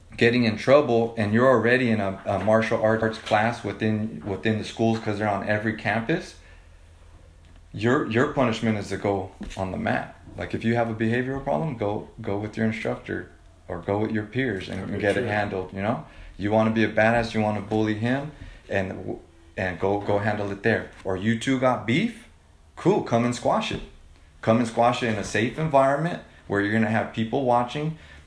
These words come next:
Speaker 1: and you guys are gonna be able to, to take out your aggression on each other
Speaker 2: Mm-hmm.
Speaker 1: because it's there. It's ne-, you're ne-, it's never gonna go away. People get mad at each other. People have problems. Sometimes you need a fight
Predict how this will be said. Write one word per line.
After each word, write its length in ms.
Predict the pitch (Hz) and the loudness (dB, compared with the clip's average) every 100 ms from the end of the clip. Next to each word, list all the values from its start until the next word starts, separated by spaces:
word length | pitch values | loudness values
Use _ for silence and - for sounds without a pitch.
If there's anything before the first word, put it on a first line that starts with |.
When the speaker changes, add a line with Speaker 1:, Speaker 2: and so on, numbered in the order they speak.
| - | -10
Speaker 1:
and 160 | 92 98 | -6 -4
you 120 | 104 | 0
guys 260 | 110 110 | 2 2
are 80 | 107 | 0
gonna 180 | 107 104 | 0 -2
be 140 | 101 107 | 2 2
able 240 | 107 104 | 2 0
to, 200 | 98 98 98 | -2 -4 -6
to 120 | - | -12
take 260 | - 110 107 | -2 -2 2
out 220 | 104 101 | 0 0
your 180 | 101 101 | -2 -2
aggression 520 | 98 107 127 160 110 | 0 2 2 2 -2
on 140 | 98 98 | -4 -4
each 180 | 98 107 | -4 -2
other 320 | 104 131 156 - | -2 -4 -8 -14
Speaker 2:
Mm-hmm. 200 | 107 120 | -12 -8
Speaker 1:
because 340 | 98 113 131 | -2 2 2
it's 120 | 104 - | 2 2
there. 520 | 113 196 180 196 - | 4 4 2 -2 -4
It's 120 | 95 113 | -4 -2
ne-, 220 | 117 107 | -4 -4
you're 140 | 107 110 | -4 0
ne-, 100 | 123 | 0
it's 180 | 117 120 | 0 -2
never 200 | 165 160 | -2 -2
gonna 160 | 139 | -2
go 120 | 120 110 | 2 2
away. 260 | 127 175 | 2 0
People 260 | 160 117 131 | -2 -2 0
get 140 | 139 123 | 0 4
mad 240 | 147 170 | 2 2
at 100 | 139 | -2
each 180 | 110 113 | -2 -2
other. 180 | 98 90 | -2 -4
People 320 | - 113 120 | -8 -6 -4
have 140 | 120 - | -2 2
problems. 460 | 165 170 104 - - - - - | 2 2 0 -4 -14 -20 -20 -20
Sometimes 440 | - 117 113 135 127 | -2 0 2 -2 0
you 60 | |
need 120 | 131 131 | 0 -2
a 40 | |
fight 320 | 123 - - | 2 2 2